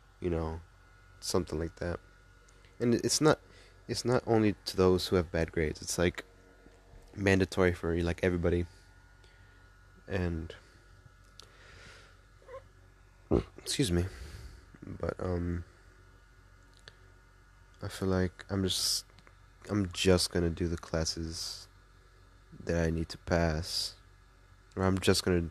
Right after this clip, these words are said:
try in the classes that I need to pass, and all the other classes I'll just kinda let slip away. Um, sorry, sorry if I'm, like, pausing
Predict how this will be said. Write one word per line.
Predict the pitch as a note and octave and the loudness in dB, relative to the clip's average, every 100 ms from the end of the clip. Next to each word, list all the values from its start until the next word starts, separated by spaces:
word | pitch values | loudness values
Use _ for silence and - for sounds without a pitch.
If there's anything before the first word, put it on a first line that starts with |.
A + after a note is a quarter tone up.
| - | -6
try | - F#2 F2 E2+ | 2 6 6 6
in | E2+ | 2
the | D#2+ | -2
classes | - E2 - - - | -2 -2 -4 -8 -6
that | D#2+ | -4
I | D#2+ | -2
need | E2 | -4
to | - | -6
pass, | - F2 E2 E2 - - - - - - - - - - - - - - - - | -6 -4 -4 -6 -10 -18 -20 -20 -20 -20 -20 -20 -20 -20 -20 -20 -20 -20 -14 -4
and | E2+ | 2
all | E2+ | 4
the | E2 | 4
other | E2 | 0
classes | - D#2 - D2 | 0 -2 -2 -4
I'll | D2 | -4
just | - - | -6 -4
kinda | E2+ | -2
let | D2+ D#2 - | 0 -2 -2
slip | - E2+ - | -2 -4 -2
away. | D#2+ D#2 D#2+ - - - - - - - - - - - - - - - - - - - - - - - - - - - - - - - - - | 0 2 0 -4 -18 -20 -20 -20 -20 -20 -20 -20 -20 -20 -20 -20 -20 -20 -20 -20 -20 -20 -20 -20 -20 -20 -20 -20 -20 -20 -20 -20 -20 -20 -20 -6
Um, | E2+ D#2 D#2 D#2+ - | -4 -2 -2 -4 0
sorry, | - B2 A#2 F2+ - | 4 6 6 2 -2
sorry | - A2 G2 | -4 2 2
if | - | 4
I'm, | E2+ E2 | 0 2
like, | D#2+ - - - - - - - - - - - - - - - - - - - - - | 0 -2 -8 -12 -20 -20 -20 -20 -20 -20 -20 -20 -20 -20 -20 -20 -20 -20 -20 -20 -20 -10
pausing | - F2 F2 E2 D#2 E2 | 4 8 8 6 0 0